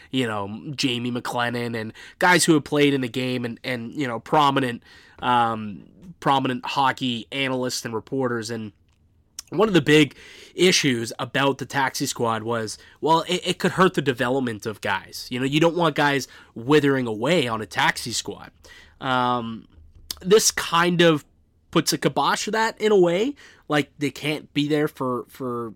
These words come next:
twenty days, uh, in a row. So that means that they would either have to be put on the active roster and play, or, uh, they would have to be sent back down.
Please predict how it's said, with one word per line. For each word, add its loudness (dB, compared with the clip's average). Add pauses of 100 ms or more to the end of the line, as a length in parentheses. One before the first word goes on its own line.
(100)
twenty -4
days, -4 (200)
uh, -4
in -8
a 2
row. 0
So 0 (320)
that 0
means 0
that -2
they -2
would 0
either -2
have -4
to -6
be -10
put -4
on -4
the -8
active 0
roster -2
and -6
play, -6 (580)
or, 6
uh, 0
they 0
would 2
have 0
to -6
be 2
sent -2
back -2
down. -2